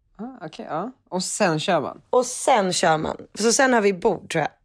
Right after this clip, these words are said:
Speaker 1: Nej.
Speaker 2: Så att sen blir det riktigt
Speaker 1: På Pascha?
Speaker 2: Ja, sen
Speaker 1: Nej, kanske, nu kanske jag låter som en riktig Gunilla. Man kanske inte går till Pascha.
Speaker 2: Vi ska inte till Pascha. Jag kommer inte ihåg. Jag tror att det är Afterlife imorgon. Och så...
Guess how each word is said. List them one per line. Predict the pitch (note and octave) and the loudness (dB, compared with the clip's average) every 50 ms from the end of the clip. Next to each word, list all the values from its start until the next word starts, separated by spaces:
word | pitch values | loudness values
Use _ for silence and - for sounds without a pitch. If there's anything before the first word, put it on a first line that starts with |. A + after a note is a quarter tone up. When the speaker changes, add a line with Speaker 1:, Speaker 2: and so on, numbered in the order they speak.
| _ - | _ 0
Speaker 1:
Nej. | D#3+ F3 D#3+ - | 2 4 4 2
Speaker 2:
Så | B2+ C3 | 2 -2
att | - - | -2 0
sen | D#4 C#4+ C4+ A#3+ | 0 2 2 2
blir | G#3+ G3 | 0 0
det | F#3 F3+ | 0 -2
riktigt | E3+ F3 G3 G#3+ G#3 - | -2 0 0 0 0 0
Speaker 1:
På | - G#3 | -2 -2
Pascha? | - - B3+ - G#3 G3+ E3+ - | 0 2 4 4 4 4 4 4
Speaker 2:
Ja, | B3 F3 | 4 4
sen | A3+ G3+ F3+ F3+ E3 | 4 2 0 0 2
Speaker 1:
Nej, | G3 F3 | 2 2
kanske, | - F3+ - - F#3+ | 2 2 2 2 2
nu | F3+ F3 F#3 G3 | 2 2 0 2
kanske | G3 G3 F3 - F3 | 2 2 2 2 0
jag | D#3+ | 0
låter | D#3+ C#3+ | 0 -2
som | D3+ D#3 | -4 -6
en | D3+ D3+ | -6 -6
riktig | D#3 C#3+ - E3 C#3+ | -6 -6 -4 -2 0
Gunilla. | D#3+ D#3 D#3+ D3+ C#3+ C#3 | 0 0 2 2 2 2
Man | C#3 D3+ D3+ | 2 0 -2
kanske | D#3 D#3 | -2 -2
inte | E3 D#3+ | -4 -2
går | D3+ D3 C#3 | 0 0 0
till | C3 C3 | 0 0
Pascha. | - B2+ A#2+ - D3 C#3 B2+ - - - D3+ - _ - F#3 E3 D#3 - - - - - | -2 -2 -2 0 0 -2 -2 -2 -8 -16 -20 -12 _ -4 -4 -4 -4 -8 -12 -18 -16 -4
Speaker 2:
Vi | - G#3+ C4 B3 | 0 2 2 2
ska | - - C4+ C4 - | 2 0 -2 -2 0
inte | - C4 B3 A#3+ A#3 A#3+ - - - A#3+ | 0 -2 0 0 -2 -4 -6 -4 -2 -2
till | A#3 - G3+ G3+ | 0 -2 -4 -2
Pascha. | F#3 E3+ D#3 - - - - E3 D3+ - | -4 -4 -4 -4 -6 -2 0 0 2 2
Jag | - F#3 - | 0 -2 -2
kommer | - A3 G#3+ G#3 - - _ - | -2 -2 0 0 -2 -2 _ -4
inte | - A3+ G#3+ F#3+ - - _ _ _ _ - - G3 F#3+ - - - G3+ | -2 0 0 0 -2 -6 _ _ _ _ -2 0 0 0 0 0 -2 -2
ihåg. | F#3+ - - - - A#3+ A3+ G#3+ G3 F#3 F3 E3+ E3+ E3+ F3+ E3+ F3 F3 E3 - - - - _ _ _ _ _ _ _ - - - - - - | -2 -4 -6 -6 -2 0 2 4 4 4 4 2 0 -2 -2 -2 -2 -2 -2 -4 -12 -20 -20 _ _ _ _ _ _ _ -20 -20 -20 -10 -6 -4
Jag | A#3+ - | -2 2
tror | - D4+ | 4 4
att | C#4 - | 4 4
det | - | 2
är | - - - B3+ A3+ | 2 2 4 2 2
Afterlife | F#3+ - - - E3 E3 D#3+ D3+ D3+ - - | 2 0 -4 -2 0 2 2 2 2 0 -4
imorgon. | E3 E3+ E3 D#3+ D#3+ D#3+ D#3+ E3 E3+ - | -2 0 2 2 4 2 2 0 -2 -2
Och | - F#3 E3+ | -2 -2 -2
så... | - - F#3+ F#3 F3+ F3+ E3+ E3 E3 E3 | 0 2 4 4 4 4 4 2 2 2